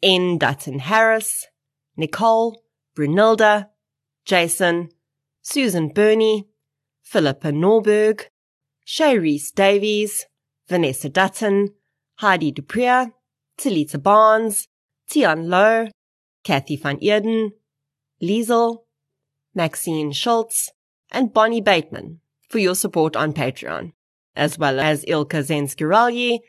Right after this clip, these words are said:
for your support on PayPal. Patreon supporters get one additional exclusive episode a month, a shout out on the pod, and other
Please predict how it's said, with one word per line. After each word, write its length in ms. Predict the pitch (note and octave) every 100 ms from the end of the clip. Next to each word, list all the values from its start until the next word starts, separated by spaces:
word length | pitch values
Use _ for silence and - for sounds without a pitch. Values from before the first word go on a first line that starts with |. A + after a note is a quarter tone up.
| _ _
for 120 | -
your 200 | B3 E3
support 460 | D#3+ E3 D#3 C#3+ C#3+
on 200 | C#3 D3
PayPal. 540 | C#3+ A#2+ - - D#3 _ _ _ _ _ _ _ _ _ _ _ _ _ _
Patreon 440 | B3+ A3 F#3 D#3+ D3+
supporters 600 | D3 D#3 D3+ G#3+ D4 G3
get 240 | F#3 E3
one 360 | D#3 E3+ F#3+ G#3+
additional 600 | F#3+ F3+ F3+ - F3+ E3+
exclusive 680 | - - - A#3 C#4+ F#3+ D#3
episode 460 | D3+ D3 D#3+ C#3
a 60 | C#3
month, 460 | D3+ G#3+ A#3+ - - - _ _ -
a 100 | C#3+
shout 380 | - D#3 C#3+
out 200 | D3+ C3+
on 180 | - C3+
the 60 | C#3
pod, 380 | - A3+ A3 - _ _ _ -
and 200 | A3 A3
other 280 | F#3 F3+ F3+